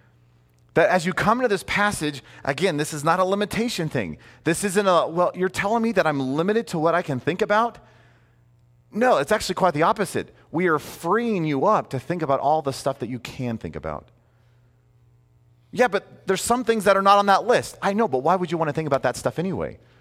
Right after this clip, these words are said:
Why would you think of, why would you want to think of lies and impurity and stuff that's full of junk? So we are actually freeing you up to think about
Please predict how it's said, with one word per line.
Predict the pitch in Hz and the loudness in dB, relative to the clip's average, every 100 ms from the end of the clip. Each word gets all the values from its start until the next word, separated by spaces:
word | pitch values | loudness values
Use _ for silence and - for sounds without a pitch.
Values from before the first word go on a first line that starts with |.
| _ _ _ _ _ _ - | _ _ _ _ _ _ -6
Why | 123 185 | 2 2
would | 226 165 | 2 0
you | 180 | -2
think | 208 233 | -2 -2
of, | 143 117 - | -4 -6 -2
why | 151 | 0
would | 233 196 | 2 0
you | 208 | 0
want | 214 | 0
to | 202 | 0
think | 202 | -2
of | 185 | -2
lies | 156 180 151 107 104 | 0 2 2 0 -4
and | 101 92 _ _ _ _ _ _ _ - | -4 -6 _ _ _ _ _ _ _ -6
impurity | 156 - - 180 180 123 92 | -6 -4 -4 -2 -2 -2 -4
and | 85 82 69 - _ _ | -4 -6 -10 -14 _ _
stuff | - - 180 180 | -12 -4 -2 -2
that's | 143 | -6
full | - 147 | -4 -6
of | 98 | -4
junk? | 98 127 - - - _ _ _ _ _ _ _ _ _ _ _ _ _ _ _ _ _ _ _ _ _ _ _ _ _ _ _ _ _ _ _ | -4 -4 -6 -16 -20 _ _ _ _ _ _ _ _ _ _ _ _ _ _ _ _ _ _ _ _ _ _ _ _ _ _ _ _ _ _ _
So | - 214 | -2 0
we | 160 226 | 0 0
are | 240 | 2
actually | 202 - 160 | 2 -2 -6
freeing | 139 - 196 233 214 190 | -8 -4 -2 0 0 0
you | 175 180 | 0 0
up | 226 196 - | 0 -2 -4
to | 165 | -6
think | - 202 | -4 -4
about | 196 185 160 - | 0 0 -2 -6